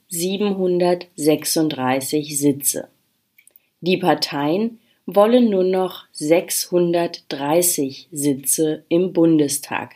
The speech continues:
haben. Dazu müssen sie Gesetze ändern. Ein kleinerer Bundestag spart viel Geld. Es spart dreihundertvierzig Millionen Euro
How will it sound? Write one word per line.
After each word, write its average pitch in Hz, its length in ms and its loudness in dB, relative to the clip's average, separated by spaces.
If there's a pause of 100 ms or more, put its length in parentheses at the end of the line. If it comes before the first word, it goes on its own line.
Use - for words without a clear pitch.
haben. 117 460 -6 (960)
Dazu 156 680 -4 (240)
müssen 180 400 2
sie 151 260 -4
Gesetze 160 680 0
ändern. 135 420 -6 (1300)
Ein 160 280 4
kleinerer 175 760 0
Bundestag 202 960 -2 (160)
spart 190 560 -2
viel 165 480 -2
Geld. 139 560 -4 (680)
Es 156 300 2
spart 170 640 -2 (180)
dreihundertvierzig 220 1600 0
Millionen 160 800 0
Euro 156 680 -2